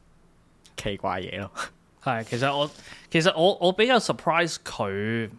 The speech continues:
Speaker 2: 可以做到，或者我可以令到佢做到嘅嘢。我想講呢，我哋個 intro 呢，即係啱啱所，所講，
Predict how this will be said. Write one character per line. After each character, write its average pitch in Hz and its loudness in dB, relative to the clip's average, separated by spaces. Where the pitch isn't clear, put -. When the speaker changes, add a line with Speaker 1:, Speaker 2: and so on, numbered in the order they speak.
Speaker 2:
可 120 -2
以 143 -4
做 98 -2
到， 90 -8
或 127 2
者 143 0
我 113 -2
可 127 -4
以 156 2
令 123 -2
到 101 -8
佢 92 -12
做 87 -10
到 82 -14
嘅 95 -14
嘢。 73 -18
我 156 0
想 185 2
講 151 2
呢， 139 2
我 135 -2
哋 123 0
個 123 0
intro 139 -6
呢， 107 -2
即 156 0
係 156 4
啱 135 2
啱 147 -2
所， 113 -2
所 131 -4
講， 139 0